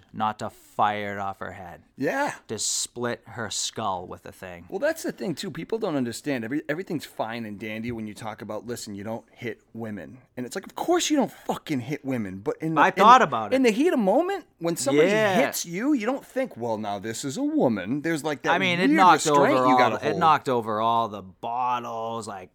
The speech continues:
Speaker 1: water got all over me. I mean, it was water, but it was just, like, the ultimate, like, Holy fuck, she
Speaker 2: Yeah.
Speaker 1: really just did that?
Speaker 2: And they don't, so that bullshit class, <laughs> that certification course you took, 'cause no one gives a fuck about that.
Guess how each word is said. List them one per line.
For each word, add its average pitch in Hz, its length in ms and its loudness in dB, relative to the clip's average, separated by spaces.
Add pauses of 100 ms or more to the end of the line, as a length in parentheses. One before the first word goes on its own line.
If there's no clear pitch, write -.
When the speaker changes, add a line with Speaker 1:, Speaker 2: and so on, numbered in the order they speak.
Speaker 1:
water 117 300 -4
got 104 180 -6
all 117 240 2
over 110 220 -4
me. 117 200 -6
I 131 80 -6
mean, - 20 -8
it 170 60 -10
was 180 120 -14
water, 120 400 4
but 104 80 -8
it 117 60 -4
was 131 100 -6
just, 143 200 -8
like, 95 260 -12
the 110 160 -8
ultimate, 110 560 -4
like, 101 420 -8 (500)
Holy 117 320 -4
fuck, 113 400 -8
she 123 140 -10
Speaker 2:
Yeah. 107 80 -8
Speaker 1:
really 113 260 -4
just 110 160 -10
did 117 200 -10
that? 139 260 -8 (240)
Speaker 2:
And 170 120 -2
they 180 80 -2
don't, 226 300 -2
so 147 160 -4
that 135 240 -2
bullshit 147 480 -6
class, 110 580 -4
<laughs> - 100 -18
that 95 180 -8
certification 139 1000 -4
course 95 320 -12
you 104 80 -12
took, 101 220 -12
'cause 110 160 -10
no 180 120 -6
one 165 180 -2
gives 87 180 -10
a 85 40 -16
fuck - 260 -14
about 69 260 -18
that. - 180 -18